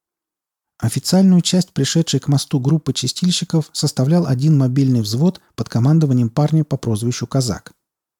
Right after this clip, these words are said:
Мы с ним были знакомы, правда, шапочно. Отношения до сего дня сохраняли нейтральные. Драться не дрались, но и водку вместе не пили.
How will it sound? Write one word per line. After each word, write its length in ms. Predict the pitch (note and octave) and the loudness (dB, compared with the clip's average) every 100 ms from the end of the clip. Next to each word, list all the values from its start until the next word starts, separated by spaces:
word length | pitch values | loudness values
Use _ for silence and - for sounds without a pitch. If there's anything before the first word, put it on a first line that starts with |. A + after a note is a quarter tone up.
| _ _ | _ _
Мы 80 | D#3 | -2
с 80 | - | 2
ним 160 | F#3 | 2
были 160 | E3+ E3+ | 4 2
знакомы, 560 | E3 E3+ - G2 F2+ - | 2 0 -2 -4 -4 -4
правда, 260 | E3+ C3 | -2 -2
шапочно. 500 | A#2 F2 F2 - E2 - _ _ _ _ _ | -4 -6 -8 -10 -12 -18 _ _ _ _ _
Отношения 520 | - - D3 A3 G#3 F3+ | -10 -2 0 4 4 4
до 100 | D3 | 2
сего 240 | - D#3 | 0 0
дня 180 | C#3+ D#3 | 2 0
сохраняли 500 | A#2+ - C3+ D3+ C#3+ | 0 -2 2 2 4
нейтральные. 720 | C3+ D3 B2+ F#2+ F#2 E2+ F#2+ _ _ - | 2 2 0 -2 -4 -6 -10 _ _ -2
Драться 340 | C#3 E3 - | 0 0 2
не 120 | C#3+ | 2
дрались, 460 | C3+ D3 G3+ G#3 - | 2 2 2 0 -4
но 100 | F3 | 0
и 80 | G3 | 2
водку 360 | A#2+ C3+ - B2 | 2 0 -2 -4
вместе 360 | G#2 A#2+ - | -2 -2 -2
не 140 | B2 D3+ | 0 0
пили. 380 | - F2+ E2 | -2 -6 -8